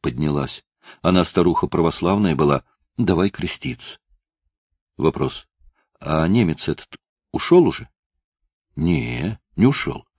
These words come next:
У них охрана была на горе, два пулемета. Ну, когда мы поднялись, начали бежать, они из пулемета по нам. Как стали бить.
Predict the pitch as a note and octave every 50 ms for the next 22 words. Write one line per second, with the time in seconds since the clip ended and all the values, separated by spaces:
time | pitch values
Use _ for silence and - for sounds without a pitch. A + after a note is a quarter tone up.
0 | - - - - - D#2+ G2+ B2+ E3+ E3+ - A#2+ A2 - B2 D#3 E3 D#3 C3+ G2+
1 | F#2 G#2 A#2+ C#3 C3+ B2+ C3 A#2+ B2 C#3 C3+ C3 A#2+ F2 C#2+ A#1 - - _ _
2 | _ _ - G2 G2 A#2 C#3 B2+ - D3 C#3+ D3 B2+ F#2 - - - - _ _
3 | _ _ - - - _ - D#3 E3+ - B2+ A#2 G#2 B2 A2+ G#2 G2 F#2+ F2+ -
4 | - - F2+ D2+ F#2 F#2 G2+ C#3 F#3+ F3+ - - F#2+ F#2 F#2 - - - D#2+ A#2+
5 | F2+ F2 - E3 F#3 - - - - _ - - _ _ - - A2 A#2+ E3+ G#3+
6 | G#3 E3+ - - - A2+ G#2+ G#2 A2 C3 E3 F#3+ - F3 - - C3+ A2+ A2 A2
7 | A2+ A2+ A#2+ A#2+ _ _ _ _ _ _ _ _ _ _ _ - - _ - -
8 | E2+ - - - - - - - - D#3+ E3+ D#3+ D#3 C#3+ C3+ B2 B2+ B2+ B2 A#2
9 | G#2+ - - -